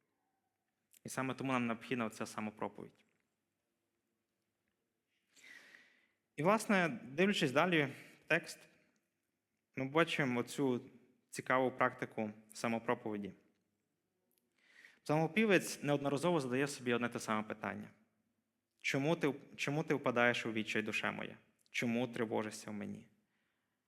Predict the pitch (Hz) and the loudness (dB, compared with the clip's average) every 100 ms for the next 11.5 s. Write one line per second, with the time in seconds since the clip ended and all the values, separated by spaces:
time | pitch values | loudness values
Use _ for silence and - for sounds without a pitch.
0 | _ _ _ - 123 127 123 147 127 139 | _ _ _ -10 -4 0 2 0 -2 -2
1 | 139 120 120 120 - 113 110 113 110 - | -2 -2 -2 -4 -8 -6 -6 -6 -8 -10
2 | 107 92 92 90 - _ _ 107 120 110 | -12 -12 -14 -18 -20 _ _ -8 -6 -4
3 | 120 131 120 123 120 117 113 113 120 - | -2 -2 -2 -2 -2 0 2 4 2 -2
4 | 117 110 - 110 107 110 110 - - - | -4 -4 -6 -6 -2 -2 -2 -10 -20 -20
5 | _ _ _ _ - 117 107 127 135 120 | _ _ _ _ -6 -6 -2 -2 -2 0
6 | 117 117 117 - - _ - 120 117 117 | 0 0 -4 -16 -20 _ -6 -6 -4 -2
7 | 107 107 - - _ _ _ _ _ _ | -2 -2 -8 -14 _ _ _ _ _ _
8 | _ _ _ _ _ _ _ _ _ - | _ _ _ _ _ _ _ _ _ -20
9 | - _ _ 139 156 151 151 180 165 143 | -20 _ _ 0 4 4 6 4 6 2
10 | - 143 139 135 - 131 123 123 123 123 | 2 2 2 4 2 2 0 0 0 -2
11 | 123 110 110 110 | -6 -2 -2 -4